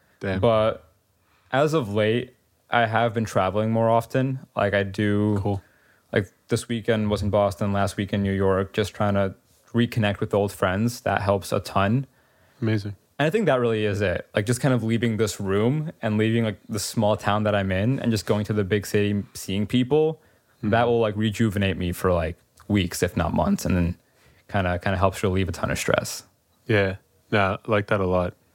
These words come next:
Speaker 1: It's be around the people that you value, be around the people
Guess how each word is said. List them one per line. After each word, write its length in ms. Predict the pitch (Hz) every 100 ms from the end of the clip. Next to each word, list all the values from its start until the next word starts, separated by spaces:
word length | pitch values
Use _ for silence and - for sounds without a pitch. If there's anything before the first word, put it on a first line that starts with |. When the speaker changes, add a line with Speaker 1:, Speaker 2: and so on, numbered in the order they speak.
| _
Speaker 1:
It's 240 | 107 92
be 240 | - - 101
around 280 | 98 95 95
the 60 |
people 300 | 87 101 101
that 300 | 90 87 82 - - _ - - - - _
you 100 | -
value, 420 | 92 90 90 98 98
be 100 | 107
around 200 | 98 95
the 80 | 90
people 480 | - 95 92 85